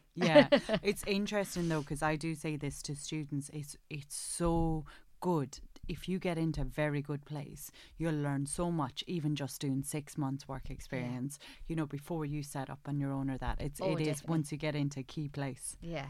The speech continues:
Speaker 1: Yeah.
Speaker 2: Um, so yeah, so I stayed out there for just a year. Um, I tried to go back out there, but it didn't happen. <laughs>
Speaker 1: <laughs>
Speaker 2: Something happened with the visas, we couldn't
Speaker 1: Oh,
Speaker 2: get out.
Speaker 1: God.
Speaker 2: So yeah,
Speaker 1: Yeah.
Speaker 2: she wanted me back out and all, and I was like, "Oh."
Speaker 1: Yeah.
Speaker 2: But,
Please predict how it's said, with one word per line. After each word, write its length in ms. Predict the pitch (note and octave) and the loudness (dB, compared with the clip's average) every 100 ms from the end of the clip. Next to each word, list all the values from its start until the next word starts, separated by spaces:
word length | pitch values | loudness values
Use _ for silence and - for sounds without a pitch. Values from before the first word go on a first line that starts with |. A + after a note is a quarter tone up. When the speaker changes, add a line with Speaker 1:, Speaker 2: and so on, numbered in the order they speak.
| - | -10
Speaker 1:
Yeah. 180 | - D#3 C#3 - - - | -6 -6 -6 -12 -18 -6
Speaker 2:
Um, 420 | F3 E3+ D#3 D#3 | -2 0 -2 -4
so 160 | - G#3+ | -8 -6
yeah, 200 | G#3+ A#3+ | -4 -4
so 160 | - G#3 | -4 -6
I 40 | |
stayed 260 | - A#3 A3+ | -4 -4 -4
out 140 | G#3+ | -4
there 380 | G3+ G3 G3 G3 - | -2 -2 -2 -6 -10
for 100 | F#3 | -10
just 260 | G#3+ - | -10 -8
a 40 | G#3+ | -6
year. 320 | G3 F#3 D#3+ - _ | -2 -4 -6 -14 _
Um, 460 | F#3+ F#3 F3 E3 E3 - - - | -10 -6 -4 -4 -6 -10 -20 -12
I 60 | A3+ | -10
tried 220 | - G3+ | -8 -10
to 40 | - | -10
go 80 | |
back 220 | F#3 E3 - | -12 -12 -12
out 120 | E3+ | -14
there, 160 | F3+ E3+ | -14 -14
but 100 | E3+ | -16
it 200 | - _ | -18 _
didn't 200 | - - | -14 -10
happen. 240 | E3 - F3 _ - | -10 -10 -14 _ -8
<laughs> 1300 | F#3+ E3+ A#3 F3 A#3 G#3+ E4 D4+ D#4+ - - D#4+ A#3+ | -2 6 8 10 10 10 12 10 10 4 2 0 -2
Speaker 1:
<laughs> 20 | |
Speaker 2:
Something 280 | - A3+ G3+ | 2 4 4
happened 200 | G3+ - | 2 2
with 100 | F#3+ | -4
the 80 | F3+ | -6
visas, 380 | F#3+ F#3 F3 E3 | -6 -6 -8 -8
we 80 | D#3+ | -6
couldn't 280 | F#3 E3+ | -6 -2
Speaker 1:
Oh, 20 | E3 | -2
Speaker 2:
get 120 | D#3+ | 0
out. 180 | D#3 C3 | 0 0
Speaker 1:
God. 40 | |
Speaker 2:
So 300 | B2+ F3+ E3 | -2 -2 -2
yeah, 240 | D#3 E3 | -2 0
Speaker 1:
Yeah. 180 | F3 D#3+ | 2 4
Speaker 2:
she 60 | D3 | 4
wanted 240 | F#3+ F3+ | 2 0
me 80 | F#3+ | -4
back 240 | E3+ D#3+ F#3+ | -2 -2 -2
out 120 | E3+ | -4
and 100 | F3 | -2
all, 100 | E3+ | -2
and 200 | D#3+ E3 | -2 -4
I 40 | |
was 120 | E3+ F#3+ | -6 -8
like, 200 | F#3+ C#4 | -8 -4
"Oh." 300 | E4+ D#4+ D#4+ - - - | -4 -4 -8 -14 -10 -4
Speaker 1:
Yeah. 400 | E3 D#3 D3 C#3+ | 0 0 0 4
Speaker 2:
But, 320 | G#3+ G3 - | 6 6 2